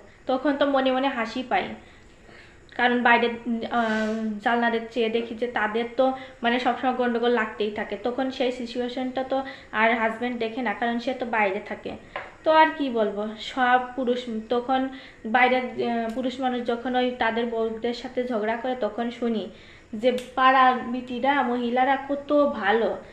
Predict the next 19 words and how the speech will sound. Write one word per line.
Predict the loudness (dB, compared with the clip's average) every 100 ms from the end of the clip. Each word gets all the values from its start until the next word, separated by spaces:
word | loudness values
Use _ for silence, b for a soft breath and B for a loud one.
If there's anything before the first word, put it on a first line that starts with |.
| B
আর | -8 -2
তুমি | -2
শুধু | 0 0
ব-, | 0 2 2
গাবাই | 4 2 2 2
যাও, | 2 2
গাবাই | 2 2 0
যাও, | 0 -2
তোমার | -2 -2
জন্য | -2 -2
বাড়িতেই | -2 -2 -2 -2 0
আসতে | -2 -4 -10
ইচ্ছে | -8 -8
করে | -6 -6 -6
না। | -8 -12 B B B -2
তো | 2
তখন | 2 2 0
ভাবি | 0 0 -2
সব | -4 2 2